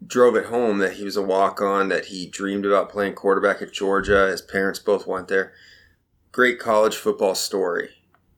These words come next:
And he walks out on top. He had an epic, uh, post-game interview on Good Morning America the following morning, where clearly he had probably been up all night, or at least most of the night,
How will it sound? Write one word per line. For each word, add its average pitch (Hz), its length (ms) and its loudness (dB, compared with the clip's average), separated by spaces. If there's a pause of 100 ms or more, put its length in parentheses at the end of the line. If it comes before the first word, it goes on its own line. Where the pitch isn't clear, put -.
And 104 220 2
he 107 100 -6
walks 104 360 2
out 95 100 0
on 87 80 -6
top. 104 300 -2
He - 140 -4
had 117 160 0
an 101 220 -6
epic, - 720 0 (500)
uh, 92 380 2 (160)
post-game 117 500 2
interview 98 640 0
on 98 160 0
Good 101 220 0
Morning 101 240 2
America 98 340 0
the 85 80 -2
following 95 480 0
morning, 92 540 -4
where 87 320 0
clearly 113 520 2
he 98 100 -6
had 92 180 0 (240)
probably 98 320 2
been 90 160 -4
up 90 160 -2
all 85 180 0
night, 85 380 -6 (300)
or 95 120 2
at - 120 -2
least 104 280 -4
most 98 300 0
of 87 80 -8
the 82 80 -8
night, 78 320 -10